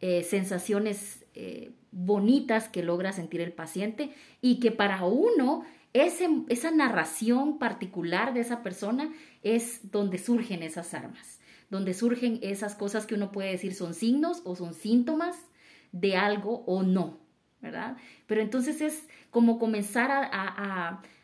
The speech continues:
a deshilar o como comenzar a hilar, tal vez, un hilo que está enredado y que juntos vamos a armar, porque yo no tengo todas las respuestas y porque yo no he vivido lo que la persona vivió, pero sí tengo la teoría,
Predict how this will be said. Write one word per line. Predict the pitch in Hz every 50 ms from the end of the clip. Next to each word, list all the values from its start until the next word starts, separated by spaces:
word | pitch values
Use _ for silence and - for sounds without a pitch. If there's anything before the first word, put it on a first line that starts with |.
| _ _ -
a | 226 214
deshilar | 214 214 220 - - 208 185 190 190 196 226 269 302 - 339 - - - _ _ _ _ _ _ -
o | - 214 214 - -
como | 226 214 208 208 202 202 - - _ -
comenzar | - 233 233 214 208 240 247 262
a | 285 277
hilar, | 226 196 208 233 277 285 254 226 - - -
tal | 180 160 160 156
vez, | 160 160 160 - - - - _ -
un | 240 247 247 247 262
hilo | 285 302 302 302 285 277 -
que | 220
está | 196 196 - 202
enredado | 196 202 196 190 180 160 170 175 190 214 254 311 311 311 - - - -
y | - 226 -
que | - 196 180
juntos | - - - 302 381 480 480 392 247 - - 151 151 160
vamos | 160 147 143 151 151 147 - -
a |
armar, | 101 - 233 220 220 - -
porque | 214 208 - 240 -
yo | 269 294
no | 311 320 320 320
tengo | 330 320 330 285 262
todas | - 208 190 175 156
las | 165 156 147
respuestas | - 143 147 - - - 143 139 - - 147 143 - - - - - _
y | - 233 226
porque | 233 220 214 214 - 196
yo | 185 196 208 226
no | 233
he | 233 220
vivido | 208 190 175 170 214 262 311 294 233
lo | 202 190 175 156 -
que | 160
la | 160 156 160 -
persona | - 160 147 - - 170 160 - -
vivió, | - - - 156 165 - - - - - _ _
pero | - 233 233 226 214
sí | - - 262 247 - -
tengo | 262 262 262 254 240 254 254 247
la | 220 202 196 185 - -
teoría, | 185 175 170 160 160 160 190 202 196 170 147 -